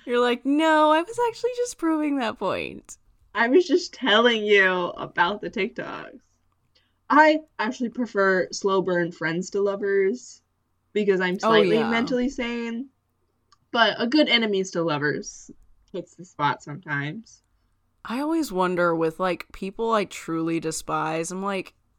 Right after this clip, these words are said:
Speaker 1: "Am I one day gonna marry this person?" And then I think, "No, you're gross."
Speaker 2: You told me that that was gonna happen to me once. <laughs>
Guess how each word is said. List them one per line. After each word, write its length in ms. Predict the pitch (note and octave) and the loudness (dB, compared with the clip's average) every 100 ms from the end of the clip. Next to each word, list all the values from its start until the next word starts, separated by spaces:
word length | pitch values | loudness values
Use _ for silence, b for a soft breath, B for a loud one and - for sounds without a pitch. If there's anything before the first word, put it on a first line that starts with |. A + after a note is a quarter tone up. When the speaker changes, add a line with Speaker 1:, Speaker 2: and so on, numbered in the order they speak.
| _ - | _ -14
Speaker 1:
"Am 180 | B3+ C#4+ | -10 -8
I 140 | E4+ | -8
one 340 | C4+ A3 G#3+ G#3 | -6 -6 -6 -4
day 140 | G3 | -4
gonna 200 | F3+ E3+ | -6 -8
marry 380 | D#3 D#3 D#3+ D#3 | -8 -8 -8 -8
this 180 | E3 D#3+ | -8 -8
person?" 640 | - E3 D#3+ D#3+ D#3+ D#3 - | -8 -8 -8 -8 -8 -10 -10
And 120 | F3 A3 | -10 -8
then 80 | A#3+ | -8
I 100 | A#3+ | -8
think, 280 | B3 A3+ A3+ | -8 -10 -8
"No, 600 | A#3 A#3 E3 A#2+ - - _ _ | -4 -2 -4 -6 -12 -18 _ _
you're 180 | F#3+ F3 | -12 -12
gross." 920 | E3+ D#3 F#3 F3 G#2+ D2 - - - _ _ _ _ _ _ _ _ _ | -8 -2 2 2 0 -8 -14 -14 -16 _ _ _ _ _ _ _ _ _
Speaker 2:
You 360 | G#3 C4 F4 F4+ | -4 2 2 0
told 260 | - A#3+ A3 | -2 0 0
me 140 | G3 | 0
that 420 | D#3+ D#3 D#3 - _ _ _ _ _ _ _ _ _ _ _ - | 0 0 0 -4 _ _ _ _ _ _ _ _ _ _ _ -8
that 140 | F#3 | -2
was 120 | F3+ | -2
gonna 140 | G3 G3 | 0 4
happen 220 | F3 F3+ | 4 2
to 60 | D#3 | -4
me 180 | D#3+ D#3 | -4 -6
once. 500 | D#3 E3+ G#3+ - | -6 -8 -6 -4
<laughs> 60 | B3 | -4